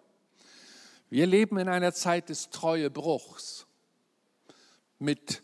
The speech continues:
einer Ausbreitungsgeschwindigkeit, die Corona übertrifft. Über die Hälfte der Bevölkerung leidet unter diesem Treuebruch, der in unserer Gesellschaft stattfindet.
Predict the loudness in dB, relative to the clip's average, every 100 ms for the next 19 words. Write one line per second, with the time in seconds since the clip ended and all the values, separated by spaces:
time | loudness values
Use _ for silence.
0 | _ -2 0 0 0 0 -2 -2 0 0
1 | -2 -8 -8 -6 -4 -2 -2 -2 -4 -2
2 | 0 0 -2 -8 -2 -2 0 0 0 0
3 | 0 -2 -2 -6 -6 -8 -18 -20 -20 _
4 | _ _ _ _ -20 -20 -20 -20 -6 0
5 | 0 2 2 2 0 -2 0 0 -2 -2
6 | 0 0 0 0 0 0 0 2 2 0
7 | -2 -4 -10 -10 -6 -4 -2 0 -2 -2
8 | -6 -8 _ _ -4 0 2 2 -2 -6
9 | -8 -8 -14 -20 -20 -20 -10 0 0 2
10 | -2 2 2 2 0 2 0 -2 -6 -6
11 | -8 -6 -6 -6 -6 -6 -10 -16 -20